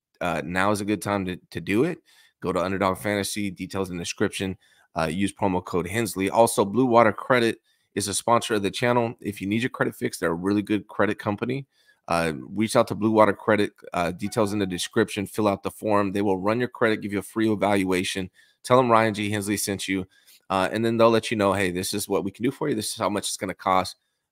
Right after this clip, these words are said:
They're a fantastic company I've used for my real estate business for over a decade.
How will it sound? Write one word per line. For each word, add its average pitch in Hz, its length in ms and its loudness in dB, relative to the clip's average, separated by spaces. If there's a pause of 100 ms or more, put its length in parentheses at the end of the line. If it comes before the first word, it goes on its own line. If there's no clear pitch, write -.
They're 101 140 4
a 92 40 -6
fantastic 101 500 -2
company 95 300 -4
I've 90 140 -6
used 92 180 -4
for 98 140 -4
my 90 160 0
real 92 240 0
estate 87 320 -4
business 92 320 -6
for 82 260 -6
over 90 280 -2
a 80 60 -6
decade. 82 480 -6